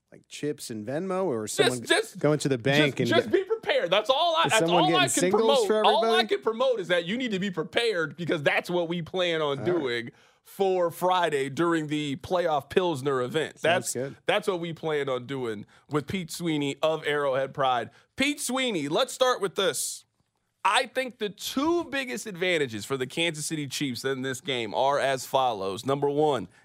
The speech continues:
Speaker 2: it's going to be cold. The Dolphins, they are zero and eleven. They have never won since two thousand and seventeen, when the temperature to kick off the game was below forty. And this one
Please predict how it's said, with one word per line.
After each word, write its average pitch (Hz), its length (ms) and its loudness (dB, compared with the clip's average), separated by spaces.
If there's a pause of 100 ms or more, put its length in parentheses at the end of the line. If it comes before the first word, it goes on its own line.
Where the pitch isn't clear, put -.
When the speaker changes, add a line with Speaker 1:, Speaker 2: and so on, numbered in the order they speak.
(140)
Speaker 2:
it's 139 240 -8
going 123 240 -2
to 123 60 -2
be 127 100 -4
cold. 101 400 -10 (720)
The 151 120 -2
Dolphins, 160 640 0
they 185 140 2
are 180 280 0
zero 240 720 0
and 220 180 0
eleven. 202 480 2
They 170 120 4
have 170 180 2
never 247 400 0
won 262 520 0 (220)
since 202 300 -2
two 254 260 -4
thousand 214 480 2
and 202 120 -2
seventeen, 196 680 0
when 151 140 0
the 139 80 0
temperature 196 760 -2
to - 200 -4
kick - 280 -2
off 180 220 0
the 147 80 -6
game 170 360 0
was 165 140 0
below 156 400 0
forty. 156 440 -2
And 131 120 -4
this 233 160 -2
one 135 220 -6